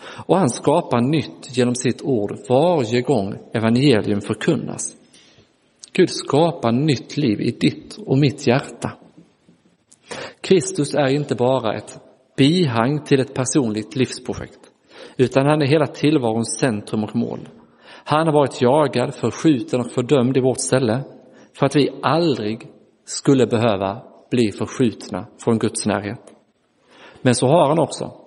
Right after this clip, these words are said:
en gång för alla tagit bort synden. Han har skapat förlåtelse, en evig amnesti för syndare, och genom hans blod har vi frid med Gud. Låt oss tacka och be. Tack, käre gode Gud,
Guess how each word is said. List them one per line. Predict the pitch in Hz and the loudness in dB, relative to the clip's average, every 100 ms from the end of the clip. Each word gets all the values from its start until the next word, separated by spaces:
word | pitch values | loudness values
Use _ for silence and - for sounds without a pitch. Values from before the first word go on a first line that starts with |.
| _ _ | _ _
en | 151 139 123 | 0 2 2
gång | 143 | -2
för | - | 0
alla | 110 143 95 | 0 0 -2
tagit | - 120 123 | -2 -4 -2
bort | 160 - | -2 -2
synden. | - 156 123 - - - _ _ _ _ _ - | -4 -4 -4 -6 -12 -16 _ _ _ _ _ -20
Han | - - 135 127 | -14 -4 -2 0
har | |
skapat | - 143 123 - | 0 0 0 0
förlåtelse, | 127 147 117 113 - - - - - _ _ _ _ _ _ _ _ - | 2 4 2 -2 -12 -12 -12 -16 -20 _ _ _ _ _ _ _ _ -4
en | 107 104 - - | -2 -2 -8 -2
evig | 131 151 143 107 98 | 2 4 4 0 -4
amnesti | 120 117 123 - 117 | 0 0 0 2 2
för | 107 120 | 0 -4
syndare, | - 117 113 - - - - - - | 0 0 0 -2 -8 -14 -20 -16 -2
och | 123 | 2
genom | 117 113 107 | 4 4 2
hans | 170 104 107 - | 0 0 -2 -4
blod | 135 127 104 | 0 0 0
har | - 110 | 0 0
vi | |
frid | 104 - 120 113 104 - - | 0 -4 0 0 0 -4 -6
med | 110 | -2
Gud. | 117 - - - _ _ - - _ - - | -2 -4 -10 -20 _ _ -20 -20 _ -8 -2
Låt | 107 | 0
oss | 98 | 0
tacka | - 104 - | -2 -2 -2
och | - - | -6 0
be. | 101 - - - - _ _ - _ _ - - - - - - | 0 0 -14 -20 -20 _ _ -20 _ _ -12 -12 -14 -20 -20 -4
Tack, | 135 117 | -2 0
käre | - 139 147 120 | 2 4 4 4
gode | 120 127 113 | 4 4 4
Gud, | 117 98 | 2 0